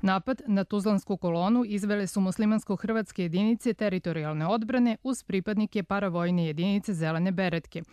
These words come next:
Oni su pucali najpre na vozače, pa na vojnike koji nisu bili spremni za borbu i nisu imali oružje uz sebe da bi mogli da se odbrane,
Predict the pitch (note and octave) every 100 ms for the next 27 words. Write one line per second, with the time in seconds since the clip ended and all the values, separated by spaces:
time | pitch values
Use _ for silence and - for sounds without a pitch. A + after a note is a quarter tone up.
0 | - - - A#3+ B3 G#3 E3+ G3+ G3 C4
1 | B3 F#3 F#3 E3 E3+ C#3+ D#3+ E3 G#3+ A3
2 | A#3 F3+ D#3 D3+ F3 F3 A#3 A#3 B3 F#3
3 | E3+ A#3 - G#3 A#3 A3 - F#3+ G3+ F#3+
4 | D#3+ C#3+ F3+ G#3 A3 G#3 - _ - F#3
5 | A#3+ B3+ A3 G#3 G#3 F#3+ D#3+ F3 F#3 E3+
6 | C#3+ - - G#3+ G#3 G#3+ F3 E3+ D#3+ D#3+
7 | E3 F3 E3+ F3+ F3+ E3+ D#3 F3 D3+